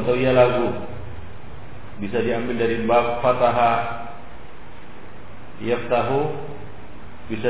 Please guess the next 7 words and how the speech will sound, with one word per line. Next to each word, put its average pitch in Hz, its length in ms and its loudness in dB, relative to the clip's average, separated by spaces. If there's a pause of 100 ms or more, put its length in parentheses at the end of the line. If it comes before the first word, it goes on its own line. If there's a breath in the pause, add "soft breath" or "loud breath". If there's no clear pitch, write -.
diambil 117 720 0
dari 113 240 2
hasiba 117 480 -2
yahsabu 117 640 -2 (1040)
atau 113 260 2 (140)
warisa 127 800 2
yaritu. 127 480 2